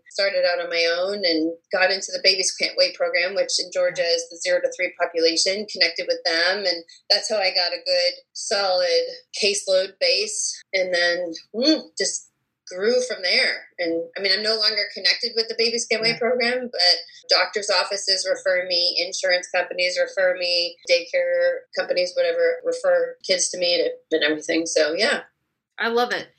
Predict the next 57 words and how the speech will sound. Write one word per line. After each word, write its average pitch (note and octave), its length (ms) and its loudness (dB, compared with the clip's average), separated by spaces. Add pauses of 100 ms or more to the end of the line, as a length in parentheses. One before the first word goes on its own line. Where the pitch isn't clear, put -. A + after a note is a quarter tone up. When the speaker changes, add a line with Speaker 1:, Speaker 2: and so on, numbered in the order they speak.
(220)
Speaker 2:
And C#4 140 -2
I, D4 120 2
I - 180 2
Speaker 1:
Yeah. D#4+ 60 0
Speaker 2:
really F#4+ 300 -2
like, C4+ 300 0
I B3+ 120 2
like C#4+ 200 0
what F4+ 140 -10
you D#4 100 -2
said B3+ 240 -2
about, G#3 500 0
so A#3 200 2
two F#4+ 220 0
things E4+ 240 0
that C#4 80 -2
we've A#3+ 140 -2
talked G#3 200 2
about G#3 180 -4
sort G#3+ 140 2
of F3 140 -2
getting G3+ 280 2
started G3 500 0
in, F#3 220 -2
in, F#3+ 160 0
like, F3+ 140 6
a F#3 80 2
smart F3+ 400 2
way. A2+ 180 -4
So G3 220 -2
one A#3+ 260 2
is D4 340 0 (300)
just A3+ 140 0
starting A#3 320 2
with B3 140 -4
clients G#3+ 360 0
on G3 120 0
the F#3+ 60 -8
side F3+ 280 2
of F3 100 0
a F3 60 0
regular E3 400 2
job. - 240 -8 (560)
The B3 60 2
Speaker 1:
Mm-hmm. - 60 -4
Speaker 2:
second E4 380 2
thing B3+ 260 0
is G#3 460 2
there's A3 240 0
a, A3+ 220 2
seems F#4+ 280 0
to D#4+ 60 -6
be C#4 160 2 (100)
quite C#4 220 4
a F4 60 0
few C4+ 220 -2
states - 680 0